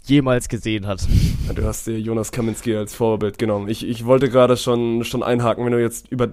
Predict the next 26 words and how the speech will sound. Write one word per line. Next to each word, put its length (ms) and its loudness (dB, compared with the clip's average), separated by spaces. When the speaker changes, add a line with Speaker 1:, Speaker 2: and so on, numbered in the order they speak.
Speaker 2:
anfängst, 300 -4
über 120 0
deinen 140 0
Partner 340 0
zu 140 -6
reden, 340 -2
weil 100 0
der 180 2
hat 200 -2
hervorragend 560 0
gemacht. 480 -4
Also 260 -2
Speaker 1:
Ja. 140 0
Speaker 2:
der 140 4
war 100 4
nicht 200 0
<laughs> 20 0
dafür 580 0
verantwortlich, 560 4
dass 160 0
ihr 80 0
dieses 220 -2
Spiel 180 2
am 80 2
Ende 160 0
verliert. 340 2